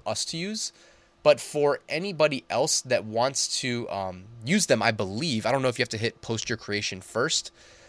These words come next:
Um, either way. Oh, yeah, no, somebody found it. It says one X added to favorites already, and that was only, like, an hour or two ago that I made this. But then you just go ahead and click download.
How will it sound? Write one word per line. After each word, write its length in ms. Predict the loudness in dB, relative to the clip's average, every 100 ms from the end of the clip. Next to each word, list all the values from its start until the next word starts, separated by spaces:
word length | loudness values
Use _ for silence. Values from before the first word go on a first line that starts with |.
| -20 _
Um, 320 | 0 0 0 -10 _ _
either 240 | -2 2 2
way. 320 | 2 0 -2 -10 -20 _ 4
Oh, 60 | 8
yeah, 220 | 8 6
no, 180 | 4 4
somebody 260 | 6 4 4
found 240 | 4 2
it. 40 |
It 80 | 2
says 180 | 2 2
one 180 | 4 4
X 160 | 6
added 200 | 6 4 2
to 60 |
favorites 420 | -2 -2 0 2 4
already, 280 | 6 2
and 100 | 2
that 100 | 0
was 100 | 0
only, 220 | 0 0 0
like, 260 | -2 -4 -16 -20 -20 -14
an 100 | -8 4
hour 260 | 6 6
or 80 | 4
two 220 | 0 0
ago 240 | 0 0 0
that 120 | -2
I 80 | -2
made 320 | 2 2 2
this. 300 | 0 0 -2 -6 -20 -20 -20 6
But 160 | 8 10
then 140 | 6
you 60 | 2
just 140 | 0
go 80 | 4
ahead 120 | 4
and 80 | 2
click 260 | -4 -4 0
download. 460 | 0 0 -4 -10